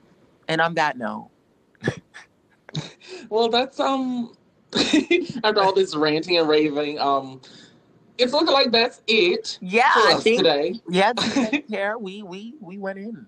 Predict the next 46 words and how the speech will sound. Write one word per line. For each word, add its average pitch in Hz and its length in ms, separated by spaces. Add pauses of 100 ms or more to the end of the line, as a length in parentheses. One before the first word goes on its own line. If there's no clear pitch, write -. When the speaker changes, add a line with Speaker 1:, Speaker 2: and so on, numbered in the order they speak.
Speaker 1:
and, 226 220
and - 100
Speaker 2:
We, 277 120
Speaker 1:
that 247 160
Speaker 2:
we 247 80
Speaker 1:
was 277 80
Speaker 2:
did 233 280
Speaker 1:
quick. - 0 (280)
Speaker 2:
that. - 20 (180)
Speaker 1:
We 180 120
did 170 220
that. 151 220
So 220 200
yes, 220 320 (300)
um, 202 180
you 190 100
can 175 100
Speaker 2:
Therapy. 175 220
Speaker 1:
definitely, 233 600 (320)
um, 185 180
follow 170 400
us 180 560
on, 143 360
on 135 220
our 127 180
social 139 420
media. 143 440
Again, 135 400
mine 156 320
is 160 320 (100)
Uni-, 135 480 (140)
Unicorn 135 420
Guts. 120 300
So 143 140
that's 123 360 (460)
U 156 220
N 175 120
I 156 320
C 165 520
zero 135 760
because 139 280
all 113 140
the 123 80
O's 120 220
were 135 60
taken. 113 560